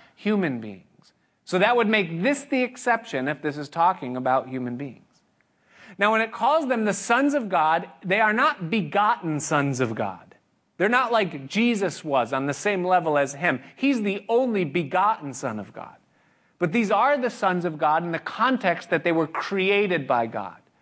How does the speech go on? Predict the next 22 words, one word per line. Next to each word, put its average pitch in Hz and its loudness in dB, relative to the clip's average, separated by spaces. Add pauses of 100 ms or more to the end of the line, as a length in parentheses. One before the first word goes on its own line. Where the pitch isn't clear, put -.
(260)
They're 170 0
sons 240 2
by 202 2
creation, 190 -2
not 156 0
by 131 0 (200)
begetting, 139 0 (500)
but 143 0
angelic 160 2
beings 139 0
nevertheless. 123 -4 (1300)
The 202 2
other 294 2
thing 185 0 (220)
that 180 0
points 208 0
to 196 2
the 180 0
fact 180 0
that 147 -2
this 165 -2
is 202 0